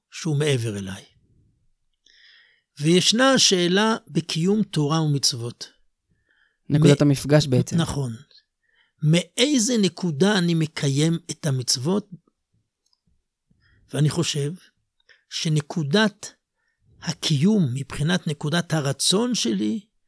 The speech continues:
Speaker 1: היא, אם היא תבוא מהעולם הפנימי, היא תהיה מצומצמת, והיא גם לא תוכל להישמר.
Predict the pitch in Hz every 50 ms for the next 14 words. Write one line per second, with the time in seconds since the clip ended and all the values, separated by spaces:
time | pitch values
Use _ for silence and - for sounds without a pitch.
0 | _ _ _ _ _ _ _ _ _ _ _ - 147 175 - _ _ - 147 143
1 | 143 151 151 - _ - 151 139 120 135 170 220 262 277 254 226 214 202 185 180
2 | 185 190 185 180 175 170 - - 151 147 156 185 202 196 - - 165 170 175 165
3 | 156 - - - 151 135 120 - - - 151 151 147 151 196 262 269 - - -
4 | _ _ _ _ _ - _ _ _ _ _ _ _ - 170 196 190 208 220 220
5 | 233 240 240 240 - 226 - - 220 214 208 220 196 - - 196 180 180 180 165
6 | 156